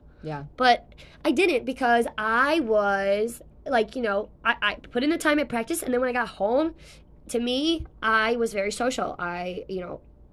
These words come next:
Speaker 2: I wanted to go out with my friends and hang out, and that was great. I had a, I loved high school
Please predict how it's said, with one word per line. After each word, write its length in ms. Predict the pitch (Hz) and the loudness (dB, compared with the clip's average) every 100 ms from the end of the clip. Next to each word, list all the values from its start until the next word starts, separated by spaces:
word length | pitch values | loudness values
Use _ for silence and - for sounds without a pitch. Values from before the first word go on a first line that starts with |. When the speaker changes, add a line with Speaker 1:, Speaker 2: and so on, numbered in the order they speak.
| - | -10
Speaker 2:
I 640 | 185 165 170 175 180 180 | -8 -6 -6 -6 -8 -8
wanted 300 | 180 180 196 | -8 -8 -8
to 60 | 202 | -2
go 80 | 214 | 2
out 80 | 214 | 2
with 100 | 262 | 2
my 80 | |
friends 420 | 277 320 320 294 214 | 0 2 2 2 0
and 80 | |
hang 200 | 208 233 | -2 0
out, 200 | 285 311 | 0 0
and 220 | 247 247 247 | -2 -4 -2
that 160 | 247 | 0
was 120 | 254 | -2
great. 380 | 233 - 220 269 202 | -4 -4 0 0 -2
I 80 | |
had 160 | 208 208 | -8 -8
a, 120 | - - - - - | -10 -12 -20 -14 0
I 240 | 214 240 | 2 2
loved 340 | 269 214 214 214 | 0 2 0 0
high 160 | 220 | -4
school 440 | 233 - 294 302 | -4 0 4 4